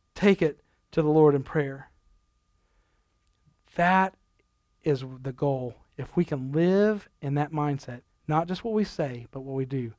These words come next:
that is truly in us to where when the pressure is on, I've talked about that tube of toothpaste. I keep bringing that up. I want to get a mental picture. When you squeeze your toothpaste tube in the morning, you expect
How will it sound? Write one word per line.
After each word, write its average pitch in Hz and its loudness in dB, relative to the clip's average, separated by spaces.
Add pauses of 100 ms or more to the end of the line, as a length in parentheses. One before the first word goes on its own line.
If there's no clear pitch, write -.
(460)
that 139 -4
is 131 -6
truly 220 2
in 180 0
us 131 -4
to 143 -4
where 139 0
when 135 -2
the 127 -6
pressure 175 -2
is 170 0
on, 151 0
I've 120 -14
talked - -8
about 151 -6
that - -10
tube 160 -4
of 147 -6
toothpaste. 160 -12
I 151 -10
keep 147 -12
bringing 170 2
that 160 2
up. 135 -6
I 135 -10
want 139 -2
to 139 -6
get 139 -2
a - -4
mental 156 2
picture. 156 -10 (520)
When 117 -4
you 127 -6
squeeze 170 -2
your 208 2
toothpaste 202 -2
tube 170 0
in 156 2
the 151 2
morning, 151 2
you 131 -6
expect 131 -12